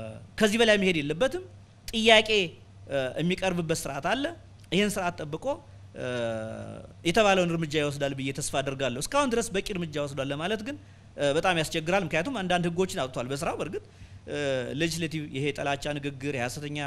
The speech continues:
እ፣ መረጃ ስርጭትን መከላከልና መቆጣጠር ህግጋት በተመሳሳይ ደረጃ ያወጣቸው አሉ። እ፣ እነዚህን ድርጅቶች ለይቶ፣ ቅድም ያልከውን ድርጅቶች ለይቶ፣ እ፣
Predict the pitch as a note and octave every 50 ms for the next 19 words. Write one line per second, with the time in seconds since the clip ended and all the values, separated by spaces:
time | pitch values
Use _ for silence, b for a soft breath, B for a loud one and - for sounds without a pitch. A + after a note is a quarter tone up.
0 | C#3+ C#3 C3+ - B B B B B B B B - C3 C3 C3 C3+ C3 C3 C3
1 | B2+ B2+ C3+ D3 D3+ D#3+ D3+ D3+ D3 C#3+ C3+ B2+ C3 B2+ - - E3 E3+ E3+ -
2 | E3+ - D3+ D3 C#3 C#3 C#3 - D#3+ D3+ D3+ D3 D3+ D3+ D3 D3 C#3+ C#3+ C#3+ -
3 | D#3 D3+ D3+ D3 - C#3+ C#3+ C#3+ C#3+ C#3+ C#3+ D3+ D3+ D3+ - B B B B B
4 | B - C#3+ D#3+ - A3 G3+ F#3+ F#3 F3+ E3 E3 D#3+ D#3 D#3+ E3 F3 D#3+ F3 D3+
5 | C#3 D#3+ F#3 - - F#3 F3+ - - F3+ G3+ A#3+ B3+ C#4 D#4 - B B B B
6 | B B - D3 D3 C#3+ C#3+ C3+ C3 B2+ B2 A#2+ A#2 A#2+ - F3+ F3+ G#3+ A3+ A3
7 | C4+ C4+ A#3+ B3+ A#3 G3+ F#3+ - A#3 G#3+ F3+ F3+ E3+ D#3+ D#3 C#3+ D3 - - D3
8 | C#3+ C#3 C3+ C3 C3 - C3+ C3+ C3+ C#3 C3+ C3 B2 - C3+ A#2+ C3 C3 C3+ C#3+
9 | D3+ C#3 G3+ A#3+ C#4 - B B B B B B B - - B2+ B2